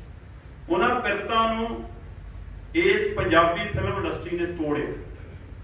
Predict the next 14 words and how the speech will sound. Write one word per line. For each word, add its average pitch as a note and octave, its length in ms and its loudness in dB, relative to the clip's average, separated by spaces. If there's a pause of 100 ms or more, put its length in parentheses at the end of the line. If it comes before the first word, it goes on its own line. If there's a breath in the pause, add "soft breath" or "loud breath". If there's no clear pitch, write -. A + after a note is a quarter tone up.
(920)
ਸਾਡੇ G3 320 4
ਚ - 100 0
ਆ F3 240 8
ਰਹੀਆਂ - 320 2
ਖੜੋਤਾਂ E3+ 420 2
ਨੂੰ G3 120 -4 (160)
ਤੋੜਿਆ। F3+ 420 10 (2000)
ਫਿਲਮ G#3+ 300 8
ਸੀ G#3 240 0
ਲੰਘੇ A3+ 320 4
ਦਿਨੀ A2 520 2 (1400)
ਹਜੂਰ F3 280 0
ਸਾਹਿਬ G3 280 8
ਦੀ G3 300 0